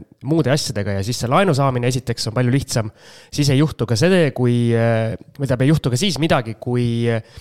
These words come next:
ostate näiteks, äh, nullise rahavooga korteri esialgu või esialgu on,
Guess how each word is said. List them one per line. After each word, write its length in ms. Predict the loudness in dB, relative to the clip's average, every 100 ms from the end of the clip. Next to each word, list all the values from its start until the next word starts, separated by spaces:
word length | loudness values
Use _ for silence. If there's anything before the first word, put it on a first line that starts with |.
| -20 -4
ostate 320 | -2 -2 -4 -2
näiteks, 380 | -2 -2 -4 -4 -2
äh, 440 | 0 0 -2 -4
nullise 380 | 2 4 4 2
rahavooga 400 | 2 2 2 2
korteri 400 | 0 0 -2 -2
esialgu 380 | 2 2 2 2
või 140 | 2 2
esialgu 480 | 2 2 2 2 0
on, 160 | 0